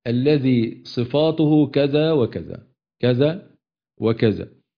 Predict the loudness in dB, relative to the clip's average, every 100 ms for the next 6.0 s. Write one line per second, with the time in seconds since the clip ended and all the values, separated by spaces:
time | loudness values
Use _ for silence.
0 | _ -4 -2 -2 -2 -2 0 0 -2 -6
1 | -6 -2 -2 0 0 -2 -4 -4 -2 -2
2 | 0 0 0 0 -2 -2 -2 -2 0 -2
3 | -2 -4 -8 -20 _ _ _ _ _ _
4 | -12 -8 -8 -6 -6 -4 -4 -2 -2 0
5 | 2 2 0 -2 -6 -4 -2 -2 -2 -4